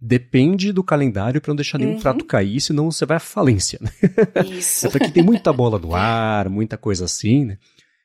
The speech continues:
Speaker 1: Então, na agência, na verdade, quando eu trabalhava, comecei, na última agência que eu trabalhei, que era remoto já por conta da pandemia,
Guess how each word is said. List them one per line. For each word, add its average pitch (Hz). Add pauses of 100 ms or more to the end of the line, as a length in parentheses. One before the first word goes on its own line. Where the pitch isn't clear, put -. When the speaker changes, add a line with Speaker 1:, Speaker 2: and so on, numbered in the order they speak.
Speaker 1:
Então, 113
na 156
agência, 185
na 185
verdade, 127
quando 135
eu -
trabalhava, 107
comecei, 95
na 101
última 107
agência 95
que 120
eu -
trabalhei, 98
que -
era 95
remoto 98
já 95
por 104
conta 113
da 101
pandemia, 104